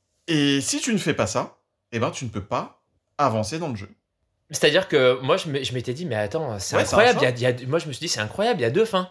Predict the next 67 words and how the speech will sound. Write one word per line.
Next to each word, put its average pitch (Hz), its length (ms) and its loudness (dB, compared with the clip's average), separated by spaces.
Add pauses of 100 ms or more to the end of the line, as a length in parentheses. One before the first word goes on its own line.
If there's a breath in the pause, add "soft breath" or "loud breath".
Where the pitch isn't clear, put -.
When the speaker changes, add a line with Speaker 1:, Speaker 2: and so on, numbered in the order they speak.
Speaker 1:
C'est - 120 -10
ça. 165 200 4
Speaker 2:
Et, 160 100 2
et 156 40 4
d'ailleurs, 208 260 6
le 180 80 -2
moment 170 260 0
où 160 60 0
moi, 160 160 0
j'ai 123 180 0
raté, 147 500 -4
où 113 280 -8
j'ai 107 100 -8
compris 160 240 -10
que 135 80 -20
les 123 80 -4
balles 143 160 0
ne 131 100 -4
servaient 123 320 -2
à 127 80 2
rien 135 280 -4
et 110 80 -10
que - 60 -14
cette 113 160 -8
cinématique 123 420 -4
s'est 117 100 -8
déclenchée 123 640 -4
et 107 60 -16
que - 100 -12
la 104 140 -4
fin 123 160 -8
du 120 100 -6
monde 127 180 -6
était 110 160 -8
arrivée, 110 300 -4
je 170 100 -8
me 123 60 -6
suis 117 160 -8
dit, « 113 160 -8 (320 soft breath)
Merde, 120 440 -2 (320 soft breath)
j'ai 120 120 -8
pas 147 160 -2
réussi 143 320 0
à 143 80 0
empêcher 123 280 -2
la 117 100 2
fin 113 100 -6
du 107 140 -4
monde. 175 240 -4 (400 soft breath)
Qu'est-ce 170 160 4
Speaker 1:
Ça 147 40 4
Speaker 2:
qui 202 80 6
va 160 60 8
Speaker 1:
sera 151 100 8
Speaker 2:
se 151 40 0
Speaker 1:
ma 151 100 6
fin. 185 60 6
Speaker 2:
passer ? » 180 260 2 (140)
Speaker 1:
Ouais, 135 240 6
ça 170 180 2
sera 147 280 4
ma 139 120 4
fin. - 140 -2
Speaker 2:
Ça 147 100 2
sera 170 180 -2
ma 185 140 4
fin. 165 260 -2